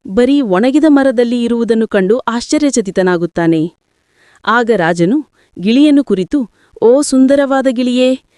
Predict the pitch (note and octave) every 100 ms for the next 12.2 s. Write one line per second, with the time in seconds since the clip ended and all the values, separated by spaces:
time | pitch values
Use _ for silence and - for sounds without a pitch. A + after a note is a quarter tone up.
0 | _ - G3 F#3+ A#3 C4 C4 C4 F3+ -
1 | A3+ A#3+ B3+ B3 A3 A3+ B3+ A3+ A3 A3
2 | A3 A3 A3 G#3 G3 G3+ G3 A#3 _ _
3 | - A3+ - F#4 C#4+ B3+ B3 A#3+ A3+ G#3+
4 | G#3 G3+ G#3 G#3 G#3 G#3 G#3+ C4 _ _
5 | _ B3 C#4 E4+ E4+ C#4+ G3 F3 B3 C4+
6 | C4+ C4 C4 A3+ A#3 D#4+ C#4 B3 C4+ B3
7 | A#3+ A#3 A3+ A3 A3+ A#3 A3+ _ _ _
8 | _ _ _ - G3+ C4 G4+ D#4+ G3+ F3+
9 | E3 D3 - _ _ _ _ _ _ _
10 | _ _ _ _ _ _ _ _ - G#3+
11 | - E3+ _ _ _ _ _ _ _ A#3
12 | B3+